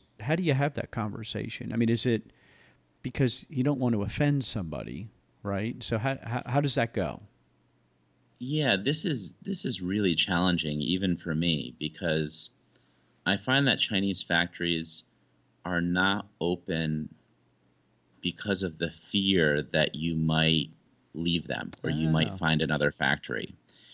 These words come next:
Speaker 2: And so they don't like to openly talk about the problems they have, uh, in delivering your orders. And so this is one of the big challenges, is that they're always, you know,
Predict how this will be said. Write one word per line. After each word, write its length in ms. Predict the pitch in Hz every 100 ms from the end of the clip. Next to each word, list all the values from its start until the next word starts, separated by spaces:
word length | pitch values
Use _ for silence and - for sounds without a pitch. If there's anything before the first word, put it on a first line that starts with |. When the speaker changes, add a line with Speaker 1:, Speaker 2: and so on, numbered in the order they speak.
| - _ -
Speaker 2:
And 160 | 107
so 120 | 127
they 120 | 110 98
don't 500 | - 123 160 87 92
like 400 | 98 110 107 -
to 200 | - 90
openly 640 | 87 92 104 87 82 80 - _ _ -
talk 400 | - 92 90 87
about 340 | 80 78 73
the 60 | -
problems 680 | - 76 76 73 71 67 -
they 140 | 64
have, 480 | 64 65 65 80 110 - _ _ _ _ _ _ -
uh, 200 | 78 76 -
in 280 | 101 98 92
delivering 500 | 85 87 80 80 78
your 120 | 71
orders. 680 | 67 71 - - - - - _ _ _ _ _ _
And 240 | 98 101 98
so 480 | 123 101 95 87 -
this 220 | 120 -
is 140 | 127
one 160 | 110 107
of 80 | 90
the 80 | 80
big 180 | 82
challenges, 560 | - 87 101 95 80 71
is 140 | 73 -
that 160 | 76
they're 160 | 80 85
always, 440 | 101 90 80 - -
you 120 | 87
know, 200 | 69 60